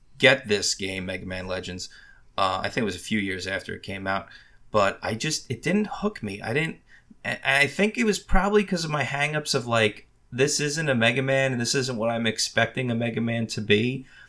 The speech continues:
Um, and now recently I've done, uh, a few hours, uh, I've invested into the, uh, Misadventures of Tron Bonne, and, uh, I really like that game.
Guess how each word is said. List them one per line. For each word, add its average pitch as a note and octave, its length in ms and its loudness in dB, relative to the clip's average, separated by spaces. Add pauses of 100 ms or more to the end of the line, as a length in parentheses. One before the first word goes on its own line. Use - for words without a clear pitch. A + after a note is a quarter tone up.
(480)
Um, G#2 480 2
and A#2 120 4
now E3+ 300 10
recently B2 880 2 (400)
I've A2 240 4
done, A2+ 440 2
uh, - 380 -12 (460)
a - 320 -20
few D#3 320 -2
hours, A2+ 600 2 (120)
uh, - 300 -10 (100)
I've G2 160 -6
invested G2 460 0
into F#2+ 340 -4
the, G2 380 -6 (300)
uh, - 220 -16
Misadventures A2 640 2
of F#2+ 80 -6
Tron G#2+ 340 2
Bonne, E3+ 360 0 (1200)
and, A2 400 2
uh, G#2 340 2 (640)
I G#2+ 60 8
really D3 380 8
like G2 280 0
that G2+ 220 -10
game. - 340 -10